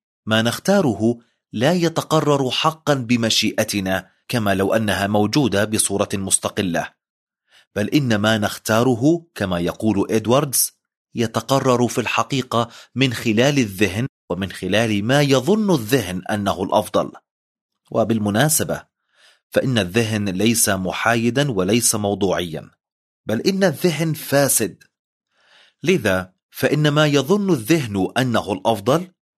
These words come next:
هو ما نختاره، فنحن أحرار في أن نختار ما تظن أذهاننا أنه الأفضل، وبمعزل عن الله وبمعزل عن المسيح، فإن أذهاننا فاسدة وتعتقد أن الخطية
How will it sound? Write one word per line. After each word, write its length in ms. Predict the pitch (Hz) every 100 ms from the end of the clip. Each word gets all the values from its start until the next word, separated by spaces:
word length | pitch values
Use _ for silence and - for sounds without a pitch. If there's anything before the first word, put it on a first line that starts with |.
| -
هو 160 | 233 147
ما 160 | 98
نختاره، 600 | 87 80 - 87 78 73 - _ _ _ _ - -
فنحن 380 | 147 208 214 208
أحرار 500 | 185 - 185 135 87
في 160 | -
أن 220 | 110 120
نختار 480 | 107 - - 120 147
ما 160 | 120 127
تظن 560 | 127 107 139 127 120
أذهاننا 680 | 110 90 107 131 101 95 -
أنه 260 | 95 87 95
الأفضل، 520 | 107 135 110 90 - _ _ _ _ _ -
وبمعزل 920 | 92 85 95 92 110 143 147 143 139
عن 220 | 113 123
الله 480 | 123 113 95 73 - _ _ -
وبمعزل 880 | 92 85 92 101 98 98 101 98
عن 200 | 85 98
المسيح، 760 | 95 92 92 165 127 87 - _ _ _ _ - -
فإن 340 | 135 - 143
أذهاننا 720 | 127 131 104 151 170 170 165
فاسدة 920 | 156 - 147 180 165 - 90 85 78 _ _ _ -
وتعتقد 680 | 131 151 139 170 165 127
أن 320 | 123 - 131
الخطية 680 | 123 - 120 117 104 101 98